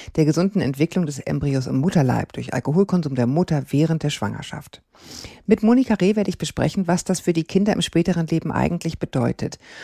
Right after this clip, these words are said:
Und wer jetzt denkt, „Ach, da kann ich ja innerlich abschalten, ich habe ja höchstens mal ein Gläschen getrunken, das schadet ja nichts“,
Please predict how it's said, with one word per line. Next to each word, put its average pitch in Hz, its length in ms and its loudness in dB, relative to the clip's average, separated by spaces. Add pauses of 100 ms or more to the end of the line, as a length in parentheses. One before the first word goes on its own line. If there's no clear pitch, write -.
(260)
Und 180 180 4
wer 175 80 6
jetzt 170 220 0
denkt, 196 180 4
„Ach, 226 80 4
da 196 80 2
kann 190 180 2
ich 196 120 4
ja 190 80 2
innerlich 180 420 2
abschalten, 143 680 0
ich - 160 -6
habe 160 160 -4
ja 147 100 4
höchstens 185 460 0
mal 151 140 -2
ein 143 160 -4
Gläschen 160 460 0
getrunken, 135 440 -4
das 131 220 -2
schadet 165 380 -2
ja 95 100 -4
nichts“, - 480 -6